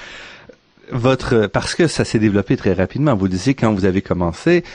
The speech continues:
on venait tout juste de mettre en place des, des critères environnementaux pour le financement des grands projets internationaux. Et aujourd'hui, les,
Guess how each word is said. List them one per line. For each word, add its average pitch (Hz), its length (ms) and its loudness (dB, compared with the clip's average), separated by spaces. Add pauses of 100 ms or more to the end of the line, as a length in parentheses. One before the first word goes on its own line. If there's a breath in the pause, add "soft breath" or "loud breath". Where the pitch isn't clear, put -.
(200 loud breath)
on 104 100 0
venait 110 220 0
tout 131 260 0
juste 117 400 2
de 101 60 0
mettre 117 240 0
en 95 160 0
place 127 360 0 (380 loud breath)
des, 101 480 2 (460 loud breath)
des 113 80 0
critères 120 480 0
environnementaux 101 880 2
pour 110 220 2
le 95 80 4
financement 107 560 0
des 98 80 0
grands 95 240 -2
projets 95 320 0
internationaux. 95 760 0 (300 loud breath)
Et 123 180 0
aujourd'hui, 123 760 2 (500 soft breath)
les, 104 640 2